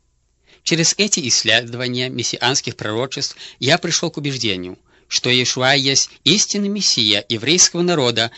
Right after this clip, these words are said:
и спаситель всего мира. На этом заканчивается рассказ Мойши бен Майера.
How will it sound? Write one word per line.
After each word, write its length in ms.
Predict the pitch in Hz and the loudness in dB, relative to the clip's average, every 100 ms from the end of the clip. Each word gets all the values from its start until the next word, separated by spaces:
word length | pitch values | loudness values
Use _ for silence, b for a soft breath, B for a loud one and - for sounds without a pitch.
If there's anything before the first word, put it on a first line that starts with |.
| B | B
и 60 | - | 2
спаситель 640 | 143 - 123 - 127 120 | 2 2 -2 -2 -4 -4
всего 280 | - - 113 | -4 -6 -4
мира. 340 | 110 104 87 - _ _ _ _ _ | -2 -2 -4 -10 _ _ _ _ _
На 80 | - | -6
этом 380 | 123 127 - 117 | 0 0 0 -4
заканчивается 640 | 113 - 104 95 110 - | -4 -4 -4 -4 -6 -6
рассказ 560 | 120 127 - 123 - - _ _ - | -4 -4 -2 0 0 -2 _ _ -10
Мойши 360 | 107 98 - | -4 -4 -4
бен 300 | 98 98 95 - _ | -6 -6 -6 -12 _
Майера. 380 | - 101 85 - | -6 -6 -6 -12